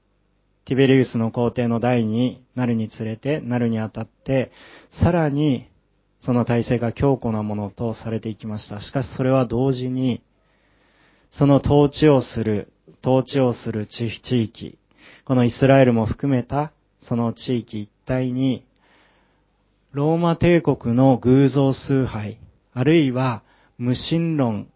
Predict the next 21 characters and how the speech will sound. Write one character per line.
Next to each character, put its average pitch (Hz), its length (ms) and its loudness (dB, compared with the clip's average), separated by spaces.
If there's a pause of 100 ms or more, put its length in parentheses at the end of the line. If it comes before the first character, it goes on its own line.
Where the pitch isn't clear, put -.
(300)
と 120 100 -4
い 120 60 0
う 117 40 -2
も 113 140 0
の 113 140 0
の 107 120 -2
影 127 360 -4
響 131 220 -4
を 127 440 -2 (180)
広 131 400 -4
く 107 120 -12
ま 104 140 -6
た 107 160 -10
深 151 360 -6
く 143 420 -2 (160)
与 113 240 -6
え 107 40 -4
る 104 100 -6
こ 110 100 -12
と 104 140 -12
に 107 320 -8